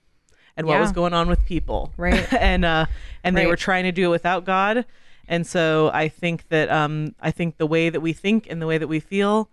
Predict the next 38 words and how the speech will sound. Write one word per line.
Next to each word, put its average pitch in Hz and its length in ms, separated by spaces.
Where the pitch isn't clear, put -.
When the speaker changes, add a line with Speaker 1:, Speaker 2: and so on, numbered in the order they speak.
Speaker 1:
is 160 180
not 170 220
something 180 460
that 156 140
we 165 420
need 170 280
to 175 140
just - 420
wash 165 320
our 170 80
hands 185 320
of, 247 400
Speaker 2:
Right. 170 200
Speaker 1:
but 165 100
we 160 120
need 160 260
to 160 320
redeem 160 400
it, 202 240
um, 156 320
and 147 580
make 160 240
it 160 200
biblical. 156 600
Speaker 2:
Right. 170 280
So 226 140
what 220 120
you're 233 140
saying 220 300
is 180 280
when 185 160
we 190 100
talk 190 220
about 175 400
the 170 120
field 180 440
of 156 180
psychology 151 1000